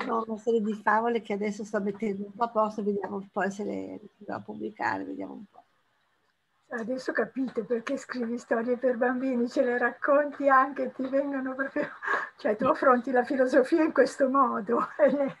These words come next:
Speaker 2: è chiaro. <laughs> Bene, sentite, se voi siete d'accordo io chiederei alle, a, a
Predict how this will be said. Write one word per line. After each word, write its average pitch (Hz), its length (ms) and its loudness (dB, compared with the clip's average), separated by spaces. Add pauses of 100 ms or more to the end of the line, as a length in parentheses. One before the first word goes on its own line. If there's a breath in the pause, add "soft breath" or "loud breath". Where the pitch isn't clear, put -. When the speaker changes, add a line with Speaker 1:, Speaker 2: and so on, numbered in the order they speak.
(120)
Speaker 2:
è 311 200 6
chiaro. 233 600 4 (140)
<laughs> - 1040 -2 (1000 loud breath)
Bene, 269 560 2
sentite, 302 520 0
se 262 180 -4
voi 320 160 2
siete 311 280 -6
d'accordo 294 560 2
io 262 460 2
chiederei 214 840 2
alle, 208 440 -2
a, 208 160 0
a - 440 -10